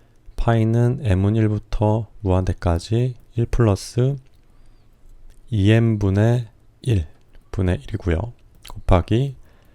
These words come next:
일 플러스 M분의 일의 이분의 일 제곱입니다.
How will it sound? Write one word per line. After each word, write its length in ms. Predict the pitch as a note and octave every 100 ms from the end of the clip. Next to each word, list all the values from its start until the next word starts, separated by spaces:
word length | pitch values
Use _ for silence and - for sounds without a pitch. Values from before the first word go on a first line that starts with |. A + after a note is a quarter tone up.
| _ _ - - A2+
일 100 | A2
플러스 480 | - A2 G2 - B2
M분의 580 | A#2 F#2+ F#2+ G#2 G2+ - -
일의 480 | A2 A#2 C3 C3 D3+
이분의 720 | G#2+ F#2+ - G2 G2 F#2+ F#2+ - - - -
일 180 | B2 A#2+
제곱입니다. 640 | - - F#2+ D#2+ D2+ -